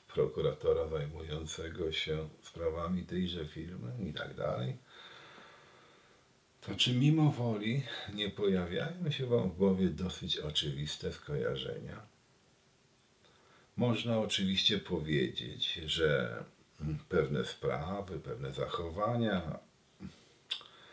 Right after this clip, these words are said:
mają charakter uniwersalny. Nieraz mogliśmy się przekonać, że różni hochsztaplerzy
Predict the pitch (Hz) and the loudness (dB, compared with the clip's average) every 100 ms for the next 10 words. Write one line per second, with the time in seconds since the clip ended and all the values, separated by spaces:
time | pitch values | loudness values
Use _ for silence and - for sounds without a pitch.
0 | - - - 107 139 190 185 147 120 110 | -20 -20 -12 -2 4 6 6 4 2 0
1 | 110 - 95 87 82 73 64 60 62 53 | -2 -2 -2 0 -2 -2 0 -2 -6 -12
2 | 50 50 50 50 - _ _ _ _ _ | -12 -12 -12 -14 -16 _ _ _ _ _
3 | _ _ _ _ _ _ _ _ _ - | _ _ _ _ _ _ _ _ _ -4
4 | - - - - 143 107 107 82 62 53 | -4 -6 -12 -16 -8 -4 0 0 0 -2
5 | 55 57 60 - 64 62 - - - - | -4 -6 -6 0 4 4 2 -6 -6 -6
6 | - - - - - - - 76 73 73 | -6 -8 -10 -14 -16 -16 -10 -4 -2 0
7 | 73 78 76 73 71 78 71 - 71 76 | -2 -2 -4 -4 -4 -4 -4 -4 -2 -2
8 | 80 76 71 71 60 58 50 - _ 78 | -2 -4 -4 0 0 -2 -6 -12 _ -10
9 | 76 78 76 71 69 69 62 - 82 - | -8 -6 -6 -6 -6 -6 -8 -8 -4 -2
10 | 69 - 71 62 62 69 95 | -2 0 2 2 0 -6 -10